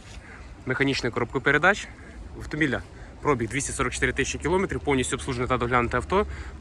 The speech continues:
В дуже гарному стані, як бачимо, як по кузову, так і по технічній частині. Автомобіль у нас коштує дев'ять тисяч двісті дев'яносто доларів.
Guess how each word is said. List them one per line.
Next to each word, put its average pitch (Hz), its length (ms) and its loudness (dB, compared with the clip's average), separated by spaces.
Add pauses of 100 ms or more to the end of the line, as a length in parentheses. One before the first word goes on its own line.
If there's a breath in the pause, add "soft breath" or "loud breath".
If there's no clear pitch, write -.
В - 20 -10
дуже 127 220 0
гарному 123 340 6
стані, 147 260 4
як 180 100 2
бачимо, 180 340 2
як 143 120 2
по 127 120 -2
кузову, 120 280 -2
так 123 220 2
і - 20 -4
по 117 140 0
технічній 131 380 -2
частині. 196 440 2 (320 loud breath)
Автомобіль - 220 -2
у 147 40 4
нас 143 120 2
коштує 139 320 -2
дев'ять 139 200 6
тисяч 127 220 -2
двісті 131 240 -4
дев'яносто 127 240 -2
доларів. 202 320 2